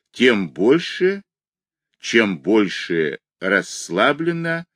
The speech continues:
левая квадратная поясничная мышца. Фазы повторяются три раза, два-три раза в день. М восемнадцать.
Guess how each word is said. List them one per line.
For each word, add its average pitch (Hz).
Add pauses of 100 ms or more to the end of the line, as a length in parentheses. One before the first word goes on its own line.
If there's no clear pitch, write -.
(280)
левая 147
квадратная 107
поясничная 101
мышца. 73 (1000)
Фазы 110
повторяются 170 (180)
три 262
раза, 69 (520)
два-три 127
раза 117 (140)
в 78
день. 64 (3000)
М 196
восемнадцать. 113